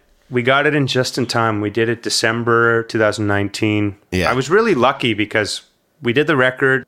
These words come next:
Speaker 1: January, February, beginning of March. Like, I had a U K tour, I had a Sweden tour, and a couple Canadian dates.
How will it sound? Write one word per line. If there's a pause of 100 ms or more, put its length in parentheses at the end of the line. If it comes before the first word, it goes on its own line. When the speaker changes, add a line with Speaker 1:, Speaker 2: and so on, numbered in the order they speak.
Speaker 1:
January,
February,
beginning
of
March.
Like,
I
had
a
U
K
tour,
I
had
a
Sweden
tour,
and
a
couple (120)
Canadian
dates.